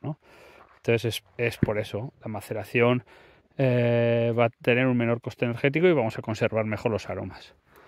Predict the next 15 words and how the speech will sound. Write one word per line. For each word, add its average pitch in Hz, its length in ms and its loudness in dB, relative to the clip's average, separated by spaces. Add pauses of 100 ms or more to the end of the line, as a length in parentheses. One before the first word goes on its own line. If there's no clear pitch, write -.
(420)
Entonces, 110 260 -2
bueno, 107 240 -6
por 98 160 -10
eso 107 200 -10
vamos 107 280 -10
ahí 113 160 -8
con 110 160 -12
las 104 140 -14
lucecitas 110 540 -12
en 117 60 -10
la 110 100 -12
cabeza 113 520 -10 (1300)
y, 101 960 -8 (100)
y 120 180 -8
vamos 104 500 -10